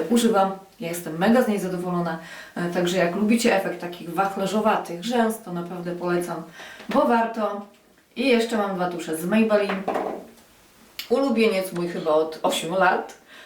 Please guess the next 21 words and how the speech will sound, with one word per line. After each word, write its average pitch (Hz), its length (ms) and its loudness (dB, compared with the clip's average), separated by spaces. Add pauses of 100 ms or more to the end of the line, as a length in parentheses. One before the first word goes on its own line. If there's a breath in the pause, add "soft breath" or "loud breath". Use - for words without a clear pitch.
Bardzo 214 400 2
często 196 320 -4
się 185 140 -6
u - 20 -2
mnie 175 180 -2
pojawiał, 226 560 2 (280 loud breath)
chociaż 208 260 0
ostatnio 202 360 0
właśnie 180 320 -2
go 196 100 0
zdradziłam 175 560 2
dla 165 380 2
innych 185 440 2
tuszy. 240 420 2 (340 loud breath)
Natomiast 233 460 2
to 196 60 -4
jest 185 180 -4
ta 185 80 -2
wersja 175 340 2
podstawowa, 196 720 0
Kolosal, 180 720 2